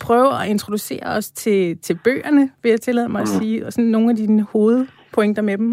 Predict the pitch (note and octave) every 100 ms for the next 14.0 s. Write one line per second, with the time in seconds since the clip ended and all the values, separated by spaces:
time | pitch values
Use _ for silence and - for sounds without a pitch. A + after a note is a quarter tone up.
0 | - G3 G#3+ G#3 F#3+ F3+ F#3+ _ - -
1 | _ _ A#3 G#3+ - G#3 A#3 A#3+ G3+ A3
2 | F#3+ F#3 F3+ E3 F#3+ - - F#3 F#3+ G3+
3 | G#3 G3 G3 G3 - F#3+ F#3 F#3+ - F#3
4 | F#3 G#3 - E3+ - - - - - -
5 | _ _ - G#2 - A#2+ G#2+ D3 D#3 G#2+
6 | F#2+ B2 - - - - - C3 A#2+ A2+
7 | A2+ A#2+ - C3 - E3 F#3+ C3 A#2+ A2+
8 | A2 C3 D3 C#3+ A#2+ B2+ A2+ - B2 A2
9 | A#2 B2 B2+ D3 - D#3+ C#3 - - B2+
10 | B2 A#2 A#2+ A2+ G#2 F#2+ - - - _
11 | D3 C#3+ A2+ A2+ - A#2+ G#2+ A2 A2+ G#2
12 | G2 G#2 A2+ B2+ - A#2 G#2 - G#2 -
13 | A#2+ C3 G#2 A#2 - B2 G2+ G2+ A#2 C#3+